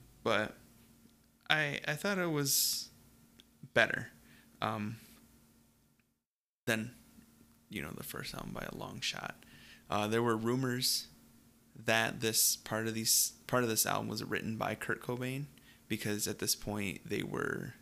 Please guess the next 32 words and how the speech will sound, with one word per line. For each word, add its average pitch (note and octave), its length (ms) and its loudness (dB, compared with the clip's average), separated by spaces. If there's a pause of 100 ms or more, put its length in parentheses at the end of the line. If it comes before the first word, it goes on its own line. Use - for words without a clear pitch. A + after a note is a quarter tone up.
(480)
either A2 240 0
dating C#3+ 340 2
or A2 80 0
married, F2 340 2
I - 60 -2
can't - 240 -6
remember, G#2 500 -6 (320)
but G#2 140 -4
they A2+ 100 4
were A2 200 2
in A#2 160 2
a A2 80 2
relationship G#2 760 -2 (440)
when A2 200 0
this G#2+ 180 0
album F2 240 -2
came - 260 -8
out. G2+ 340 0 (480)
Um, G#2 400 -2 (300)
but A2+ 340 4
the A2+ 80 2
big C3+ 260 4
songs C3 440 2
on A2 180 2
this B2 200 2
album, C3 480 -2
which - 280 -2
were G#2+ 240 -2
Violet A2+ 580 -2
and A2 160 -6
Doll G#2+ 200 0
Parts, - 640 -4